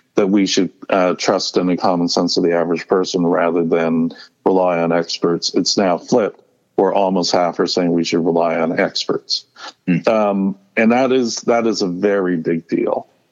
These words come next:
Speaker 1: Um, populism in Canada is not the same as populism in the rest of the world, um, because in the populism is, is a, a pretty simple idea, which is,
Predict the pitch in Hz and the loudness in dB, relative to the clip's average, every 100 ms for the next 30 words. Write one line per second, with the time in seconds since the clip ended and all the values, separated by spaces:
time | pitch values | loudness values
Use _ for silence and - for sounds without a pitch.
0 | - 113 110 107 - 160 175 175 208 165 | -2 2 2 0 -2 0 0 0 -2 0
1 | 160 131 107 - 120 120 98 90 - 104 | 0 0 -2 -2 0 0 0 -2 -2 -2
2 | 104 - 95 - 95 95 110 107 - 104 | -2 -2 -4 -2 0 0 -2 -2 0 -2
3 | 107 110 107 101 107 104 101 101 104 - | 0 0 0 0 0 0 2 0 0 -2
4 | 104 101 101 101 127 - _ _ - - | 0 2 2 0 -2 -8 _ _ -20 -20
5 | _ - 117 110 104 101 - 117 - 110 | _ -2 0 2 0 -4 -2 0 2 0
6 | 104 98 - 110 107 104 101 - - 160 | 0 -4 -2 2 2 2 0 -4 -4 -2
7 | 165 160 131 95 104 95 90 98 107 98 | 0 0 0 0 -2 0 -2 -2 -2 0
8 | 92 - _ 110 - 185 120 117 110 104 | -2 -6 _ -4 0 0 2 0 0 0
9 | 87 117 87 90 87 92 90 - | 2 2 2 0 0 -2 -2 -6